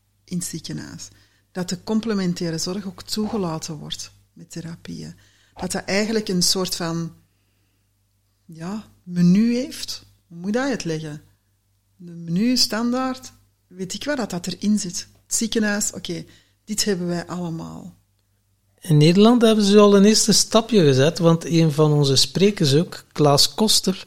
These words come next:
Speaker 1: Mhm.
Speaker 2: die leidt vitalogen op. En als je vitaloog bent, kan je ook in het ziekenhuis, om echt wel mensen daar ook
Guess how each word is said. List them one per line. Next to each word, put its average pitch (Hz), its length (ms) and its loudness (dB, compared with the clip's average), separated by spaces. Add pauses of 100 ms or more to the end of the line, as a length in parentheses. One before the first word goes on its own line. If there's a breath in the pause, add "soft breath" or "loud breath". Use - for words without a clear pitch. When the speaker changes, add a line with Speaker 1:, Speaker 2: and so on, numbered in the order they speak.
(140 loud breath)
Speaker 1:
Mhm. 185 400 0
Speaker 2:
die 160 200 6
leidt 151 320 4
vitalogen 147 840 4
op. 120 340 -4
En 143 260 -2
als 143 200 0
je 139 100 -2
vitaloog 147 580 4
bent, 233 520 0
kan 180 220 4
je 165 120 6
ook 185 340 2
in 175 100 6
het 156 160 4
ziekenhuis, 208 540 6
om 170 140 6
echt 185 240 2
wel 196 240 6
mensen 196 600 6
daar 185 260 6
ook 190 240 4